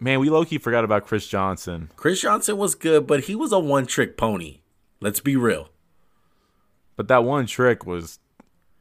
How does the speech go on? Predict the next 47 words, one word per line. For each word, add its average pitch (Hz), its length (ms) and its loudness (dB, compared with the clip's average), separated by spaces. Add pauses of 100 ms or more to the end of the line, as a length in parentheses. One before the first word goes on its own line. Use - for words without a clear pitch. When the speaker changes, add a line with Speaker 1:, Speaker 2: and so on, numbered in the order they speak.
(800)
Speaker 1:
you - 80 -20
couldn't 123 200 0
be 98 80 -6
stopped 117 360 4
for, 92 200 0
what, 98 240 0 (180)
a 202 80 6
year 214 120 0
and 214 100 2
a 101 40 0
Speaker 2:
<laughs> 95 60 -2
Speaker 1:
half? 120 380 -2
Speaker 2:
Yeah, 117 360 0
Speaker 1:
Two 175 100 2
Speaker 2:
he - 60 0
was 185 160 -2
Speaker 1:
years? - 40 -8
Speaker 2:
really 156 240 -2
good. 120 360 -4 (520)
Look, 123 400 4
a 113 80 0
lot 123 240 8
of 143 80 4
this 147 180 -2
is 139 60 -4
gonna 127 200 -2
depend. 113 460 -2
Speaker 1:
He's 160 160 0
the 175 100 4
fastest 127 460 0
person 113 280 0
you've 101 100 -2
ever 95 160 -2
seen, 98 200 -6
Speaker 2:
Yeah. 117 140 4
Speaker 1:
right? 87 160 -4 (540)
Speaker 2:
No, 139 540 4 (340)
I 107 220 -6 (180)
Speaker 1:
Or 117 80 0
Tyreek. 110 760 0
Speaker 2:
Tyreek. - 20 -
Tyreek 110 340 0
was 113 160 -8
faster 101 300 0
than 95 100 -10
Chris 90 180 -8
Johnson. 78 520 -10